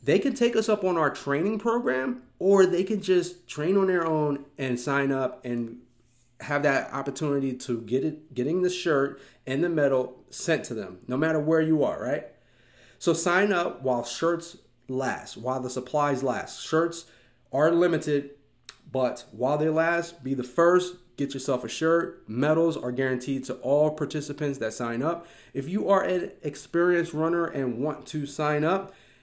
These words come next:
because you missed the September fifth race, no problem. Sign up, have a chance to win some prizes. On this particular one, since it's geared to beginners, I am not going to focus on first, second, and third place males and everything like that, but everyone that signs up to the virtual event,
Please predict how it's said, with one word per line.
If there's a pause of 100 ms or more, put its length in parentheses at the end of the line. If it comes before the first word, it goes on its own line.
(120)
because
you
missed
the
September
fifth
race, (100)
no
problem.
Sign
up,
have
a
chance
to
win
some
prizes. (460)
On
this
particular
one,
since
it's
geared
to
beginners,
I
am
not
going
to
focus
on
first,
second,
and
third
place
males
and
everything
like
that,
but (520)
everyone
that
signs
up
to
the
virtual
event,